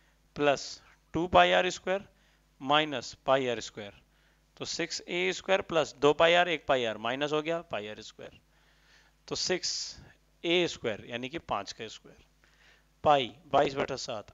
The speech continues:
आर टू पॉइंट वन, टू पॉइंट वन, ठीक है। छः गुना पच्चीस प्लस सात से काटेंगे ज़ीरो पॉइंट थ्री, बाईस गुने में इक्कीस दिया तिरसठ, सिक्स पॉइंट थ्री, डेढ़ सौ,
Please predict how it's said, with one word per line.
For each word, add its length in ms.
आर 260
टू 140
पॉइंट 300
वन, 240
टू 140
पॉइंट 320
वन, 160
ठीक 180
है। 280
छः 380
गुना 220
पच्चीस 460
प्लस 340
सात 160
से 140
काटेंगे 440
ज़ीरो 340
पॉइंट 360
थ्री, 200
बाईस 320
गुने 220
में 160
इक्कीस 380
दिया 140
तिरसठ, 520
सिक्स 260
पॉइंट 260
थ्री, 240
डेढ़ 340
सौ, 240